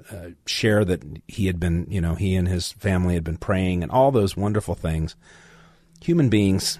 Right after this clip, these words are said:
human nature, uh, when we take out the politics, when we take out the division,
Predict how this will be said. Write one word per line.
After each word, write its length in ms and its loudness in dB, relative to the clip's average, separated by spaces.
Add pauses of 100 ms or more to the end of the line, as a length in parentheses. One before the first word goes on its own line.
human 340 2
nature, 500 2 (1000)
uh, 120 -10
when 240 2
we 100 4
take 380 2
out 180 2
the 80 -4
politics, 640 -6
when 100 -2
we 100 0
take 340 -2
out 180 2
the 80 -2
division, 580 -2